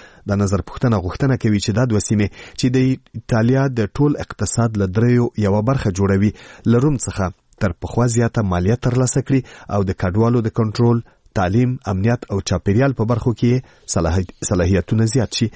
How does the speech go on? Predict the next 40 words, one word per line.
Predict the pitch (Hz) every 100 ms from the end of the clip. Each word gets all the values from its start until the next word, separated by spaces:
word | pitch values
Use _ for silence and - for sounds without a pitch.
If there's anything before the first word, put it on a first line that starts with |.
| - -
د | 123
لومباردي | 120 120 117 110 117
مشر | 113 - 117 117 107
روبرتو | 113 95 107 - 104
مارونی | 98 117 135 147 - - - 110
او | 113
د | 107 107
وینیتو | 135 143 104 95
مشر | 95 98 95 - 120
لوکا | 131 120 101 131
زایا | 123 92 85 85
ویلي | 117 143 120
دي | 113
چې | - 98
دوی | 123
به | 123 120 - -
لومړی | 113 127 135 110
له | -
خپلو | 113 110 104
سیمه | 98 101
ییزو | 123 98 -
شوراګانو | 98 95 110 104 -
سره | 87 -
کینی | 156 147 - - 147
او | 160 - - - -
پر | 127
خپله | - 165 107
ستراتیژۍ | - 92 82 95 101 107
به | 90
خبرې | 95 120 123
وکړي | 95 - 95 -
او | 92 104
بیا | 113
به | 92
په | - 117
روم | 147 135
کې | 135 - - -
له | 107 95
صدراعظم | 92 82 87 117 120 - 117
پاولو | 117 113 117